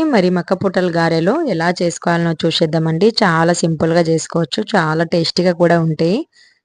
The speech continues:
మరి వీడియోని అయితే ఎక్కడ స్కిప్ చేయకుండా చూడండి లాస్ట్ వరకు. లైక్ చేయడం అయితే మర్చిపోతుండ్రు ఫ్రెండ్స్,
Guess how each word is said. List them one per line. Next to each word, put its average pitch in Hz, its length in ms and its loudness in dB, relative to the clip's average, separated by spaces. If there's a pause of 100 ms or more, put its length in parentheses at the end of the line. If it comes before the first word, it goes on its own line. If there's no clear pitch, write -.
(320)
మరి 196 200 0
వీడియోని 190 400 2
అయితే 185 220 2
ఎక్కడ 180 260 0
స్కిప్ - 340 -6
చేయకుండా 170 520 0
చూడండి 165 500 2
లాస్ట్ 175 400 -4
వరకు. 156 420 -2 (1700)
లైక్ 190 300 2
చేయడం 226 340 2
అయితే 196 180 0
మర్చిపోతుండ్రు 170 680 0
ఫ్రెండ్స్, 170 340 0